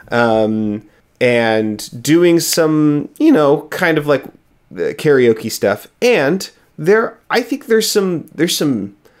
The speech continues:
some of that challenging of his bass, challenging toxic masculinity, um, imploring men and showing men by example how to, uh, treat women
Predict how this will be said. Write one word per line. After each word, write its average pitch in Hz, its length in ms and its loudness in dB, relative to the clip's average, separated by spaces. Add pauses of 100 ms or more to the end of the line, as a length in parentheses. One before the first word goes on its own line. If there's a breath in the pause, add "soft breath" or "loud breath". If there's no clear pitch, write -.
(240 soft breath)
some 226 300 0
of 208 100 0
that 170 300 0
challenging 151 800 0
of 117 220 -2
his 107 200 -8
bass, 113 560 -4 (120)
challenging 120 520 -2
toxic - 480 -8
masculinity, 98 1000 -8 (320 soft breath)
um, 98 560 -4
imploring 113 960 0
men 98 460 -6
and 92 380 -12
showing 113 300 -2
men 98 160 -4
by 95 180 -6
example 92 500 -10
how 90 340 -8
to, 85 400 -12
uh, 82 260 -12
treat - 320 -10
women 95 440 -8